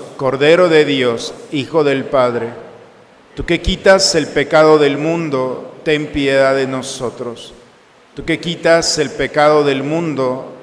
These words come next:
atiende a nuestra súplica. Tú que estás sentado a la derecha del Padre,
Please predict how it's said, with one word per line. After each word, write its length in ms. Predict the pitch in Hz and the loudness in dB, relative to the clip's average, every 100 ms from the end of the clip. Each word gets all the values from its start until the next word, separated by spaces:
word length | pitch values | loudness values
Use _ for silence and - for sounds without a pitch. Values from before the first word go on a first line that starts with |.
| - | -10
atiende 800 | 135 - 160 160 170 156 165 170 | -10 -8 -2 0 0 -2 -2 -2
a 120 | 151 | -4
nuestra 480 | 135 123 - 127 117 | -6 -8 -8 -8 -6
súplica. 840 | - 170 165 143 127 - 110 104 - - _ _ _ _ _ | -6 -6 -6 -8 -12 -10 -12 -12 -18 -20 _ _ _ _ _
Tú 120 | 143 | -8
que 100 | - | -2
estás 420 | 175 - 175 175 | -2 0 2 2
sentado 960 | - - 147 131 - - 147 156 160 185 | 0 -4 -6 -6 -4 2 4 4 4 2
a 80 | 160 | 2
la 120 | 135 | 0
derecha 420 | 135 135 139 165 | 2 0 0 0
del 200 | 156 127 | 0 -2
Padre, 680 | - 135 135 135 139 147 | 0 2 2 0 -2 -4